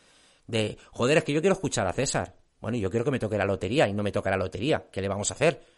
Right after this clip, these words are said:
Invitados todos están, pero hay situaciones personales en las cuales no pueden estar. O no quieren estar por lo que sea. ¿Vale? Y ya os digo que es más bien que no pueden que no que no quieren, porque tenemos contacto diario.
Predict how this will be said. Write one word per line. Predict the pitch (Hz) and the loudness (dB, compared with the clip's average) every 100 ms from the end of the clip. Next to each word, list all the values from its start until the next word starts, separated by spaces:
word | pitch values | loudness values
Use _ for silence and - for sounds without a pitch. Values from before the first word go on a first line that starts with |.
| _ - | _ -12
Invitados | 98 92 117 120 | -10 -6 -4 -4
todos | 131 135 | -2 -4
están, | 123 - 147 - - - | -2 2 2 0 -18 -8
pero | 104 95 | -6 -2
hay | 113 - | -4 -4
situaciones | - 104 104 - 147 101 | -6 -6 -4 -2 -2 -2
personales | - 151 151 160 165 151 165 - - _ _ _ _ _ _ - | -2 -2 0 2 2 2 -2 -4 -14 _ _ _ _ _ _ -12
en | 101 | -10
las | 104 | -8
cuales | - 123 135 - - | -4 -2 -2 -4 -6
no | 110 151 160 | 2 2 2
pueden | 131 156 165 107 | 4 4 4 0
estar. | 90 92 87 - _ _ _ _ _ _ _ _ _ | -2 -4 -8 -10 _ _ _ _ _ _ _ _ _
O | 98 98 | -4 -2
no | 135 | -4
quieren | - 196 98 | 0 0 0
estar | - 120 151 | -4 -4 0
por | 185 | 0
lo | 110 | 0
que | - | -6
sea. | - 175 190 - _ _ _ _ _ _ _ _ _ _ _ _ _ | -2 -2 -2 -10 _ _ _ _ _ _ _ _ _ _ _ _ _
¿Vale? | - 90 110 - | -10 -4 -4 -2
Y | 98 | 2
ya | 123 | 4
os | 170 | 4
digo | 120 127 196 - | 2 2 2 0
que | 117 101 104 - | -4 -4 -6 -2
es | 147 147 | -2 2
más | 160 131 | 0 0
bien | 107 98 | -4 -2
que | 101 | 2
no | 156 160 | 2 4
pueden | 151 180 226 | 2 4 0
que | - 113 | -2 -2
no | 113 | 0
que | 127 | 2
no | 117 | 0
quieren, | 98 87 87 - - - | 0 -2 -4 -8 -20 -8
porque | - 107 110 | -4 0 2
tenemos | 123 123 95 | 4 4 2
contacto | - 110 104 147 - 175 | 0 0 2 0 2 0
diario. | 165 156 107 - | 4 2 2 -4